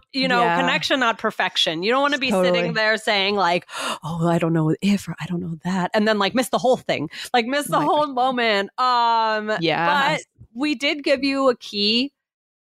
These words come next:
Speaker 1: difference that if you are looking for it, you can find for the most part.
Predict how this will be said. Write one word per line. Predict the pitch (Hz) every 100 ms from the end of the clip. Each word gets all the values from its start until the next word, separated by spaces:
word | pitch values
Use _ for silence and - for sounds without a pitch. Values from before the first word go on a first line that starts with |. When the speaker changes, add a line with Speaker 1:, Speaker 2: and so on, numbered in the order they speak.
| - 220
Speaker 1:
difference | 240 202 - 208 233 -
that | 202 196 196 -
if | 226 220 214
you | 208
are | 190 185
looking | 175 185 233 240 190 180
for | - 165 160
it, | 160 156
you | 185
can | - 175 151
find | - 160 175 220 247 -
for | 185
the | 165
most | 160 151 - -
part. | 190 190 226